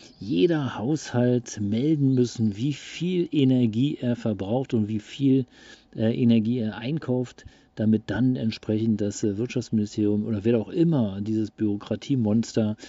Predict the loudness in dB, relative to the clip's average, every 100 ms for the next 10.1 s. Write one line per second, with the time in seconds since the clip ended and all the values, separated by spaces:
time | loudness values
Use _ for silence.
0 | -20 _ 2 2 -4 -2 -2 2 4 4
1 | 4 2 -2 -2 -4 -6 -6 -6 -6 -4
2 | -6 -8 -20 -20 -20 _ -2 0 0 0
3 | 0 0 0 0 2 2 2 -2 -2 2
4 | 4 4 0 0 0 -2 0 2 0 -2
5 | -6 -8 -2 0 2 2 0 0 -4 -2
6 | -4 -4 -4 -18 -20 _ -4 -2 -2 -4
7 | -4 -2 -2 -4 -16 -20 -20 -10 0 4
8 | 4 4 2 0 2 0 -2 -6 -18 -8
9 | -4 -4 0 -2 0 0 2 4 4 2
10 | -4